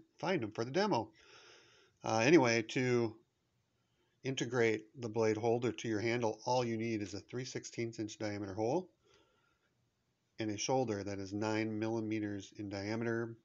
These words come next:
by two millimeters long. Put a little epoxy inside of your hole and on the wall of that shoulder.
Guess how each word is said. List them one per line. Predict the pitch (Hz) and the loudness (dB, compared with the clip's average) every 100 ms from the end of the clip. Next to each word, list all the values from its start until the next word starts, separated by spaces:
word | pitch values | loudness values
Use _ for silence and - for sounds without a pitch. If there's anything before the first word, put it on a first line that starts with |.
| - | -12
by | 101 95 | -10 -8
two | - 117 | -8 -4
millimeters | 107 107 104 101 98 | -2 0 -2 -4 -4
long. | 110 120 139 - _ _ _ _ _ _ _ | -2 -2 -2 -8 _ _ _ _ _ _ _
Put | 127 | -2
a | |
little | 113 113 110 | 0 0 -2
epoxy | 110 107 123 113 - 117 113 - _ | -4 -2 -2 -2 -2 -2 -4 -8 _
inside | 117 110 120 110 | -10 -6 -4 -4
of | 101 | -4
your | 98 | -4
hole | 120 147 160 160 - _ _ _ _ _ _ _ - | 0 2 2 0 -8 _ _ _ _ _ _ _ -10
and | 104 104 98 - - | -6 -4 -6 -8 -12
on | 110 104 | -10 -8
the | 101 | -8
wall | 101 113 123 127 139 - - | -2 0 2 0 -2 -8 -10
of | 101 | -8
that | 101 - | -10 -10
shoulder. | - 127 180 226 | -6 -4 -4 -6